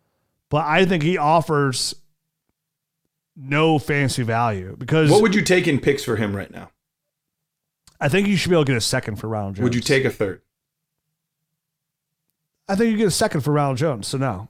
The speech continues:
Speaker 2: But
Speaker 1: I feel pretty firm that you can get Ronald Jones this week for a second from somebody that needs running back help. If it, if it came down to it, I could only get a third round pick and he pushed out to twenty twenty-three, then I, that's what I could do. I could take it. It's so weird because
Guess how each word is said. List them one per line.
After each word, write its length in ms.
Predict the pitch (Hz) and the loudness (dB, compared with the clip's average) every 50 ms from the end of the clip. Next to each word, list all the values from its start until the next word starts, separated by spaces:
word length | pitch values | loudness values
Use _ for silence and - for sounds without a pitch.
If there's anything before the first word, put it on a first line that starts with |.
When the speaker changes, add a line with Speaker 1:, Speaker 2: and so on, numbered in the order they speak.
| _ - | _ 0
Speaker 2:
But 300 | 151 143 110 - - _ _ _ _ _ _ _ _ _ - | 0 0 0 0 -6 _ _ _ _ _ _ _ _ _ -8
Speaker 1:
I 80 | - 160 | -4 0
feel 180 | 165 240 233 180 | 2 4 4 2
pretty 260 | - - 214 220 196 | 2 0 0 0 0
firm 340 | - - 196 185 180 165 151 | 0 0 2 2 2 2 2
that 80 | 139 | 0
you 80 | 139 135 | 0 0
can 60 | 135 | 0
get 100 | 151 147 | -2 0
Ronald 280 | 139 139 143 139 131 117 | 0 0 0 -2 -2 -2
Jones 280 | 131 135 131 123 117 | 0 0 0 0 -2
this 180 | 131 120 - - | -2 -4 -2 -4
week 140 | 135 117 - | -6 -6 -4
for 100 | - 120 | -6 -6
a 60 | 104 | -4
second 380 | - - 127 - - 123 123 - - - _ _ _ _ - | -4 -4 -4 -4 -2 -4 -4 -6 -8 -18 _ _ _ _ -2
from 160 | 185 175 156 | 0 0 0
somebody 400 | - - - 190 180 185 190 180 | 0 2 2 2 2 4 4 2
that 100 | 165 160 | 2 2
needs 200 | 156 151 151 135 | 2 2 2 2
running 200 | 131 143 139 135 | 2 2 2 0
back 160 | 131 123 117 | 0 -2 -2
help. 260 | - 131 131 135 131 - - - - _ _ _ _ _ _ _ _ _ _ - | 0 0 0 0 -2 -6 -16 -20 -20 _ _ _ _ _ _ _ _ _ _ -6
If 140 | 185 147 147 | -4 0 0
it, 120 | 226 214 196 | 0 0 2
if 80 | 175 190 | 2 2
it 100 | 214 - | 2 4
came 240 | 208 233 233 196 | 4 4 4 4
down 260 | 143 160 156 160 170 165 | 4 4 4 4 2 2
to 140 | - 196 196 | 4 4 4
it, 40 | 170 | 4
I 40 | |
could 120 | 143 156 170 | 2 0 -2
only 260 | 165 143 143 156 160 | -2 0 2 2 2
get 140 | 151 156 156 | 2 2 2
a 60 | 139 | 2
third 220 | 123 - 156 147 139 | 0 0 -2 -2 0
round 240 | 135 143 139 131 - | 0 0 -2 0 0
pick 200 | 147 147 143 165 | 0 -2 0 0
and 80 | 156 | 0
he 60 | 143 | 0
pushed 220 | 123 - 156 139 - | 0 0 0 0 0
out 60 | 160 | -2
to 80 | 139 117 | -2 -2
twenty 240 | - 143 143 139 | -2 -2 -2 -2
twenty-three, 600 | 127 - 143 139 135 117 - 135 135 139 143 165 196 | -2 -2 -2 -2 -2 -2 -2 -2 -2 -2 -2 -4 -4
then 260 | - 160 139 135 156 - - | -4 -4 -2 -4 -4 -6 -6
I, 100 | 165 147 | -4 -4
that's 300 | 143 170 190 185 151 - | -4 -2 -4 -4 -2 0
what 80 | 208 185 | 0 0
I 60 | 160 | 0
could 160 | 131 143 120 | 0 -2 0
do. 220 | 120 139 147 165 | 0 0 2 2
I 100 | 175 151 | 0 -2
could 120 | 123 123 - | -4 -6 -4
take 220 | - 151 180 214 | -4 -4 -4 -4
it. 200 | 196 170 208 - - - - - - - - _ _ _ - | -4 -4 -6 -6 -8 -16 -20 -20 -20 -20 -20 _ _ _ -6
It's 140 | 180 - | -4 0
so 120 | - 294 311 | 2 2 4
weird 360 | 247 175 165 190 214 233 220 | 4 4 4 4 2 2 2
because 420 | 202 160 - 165 151 131 - - | 2 2 2 2 2 2 -2 -4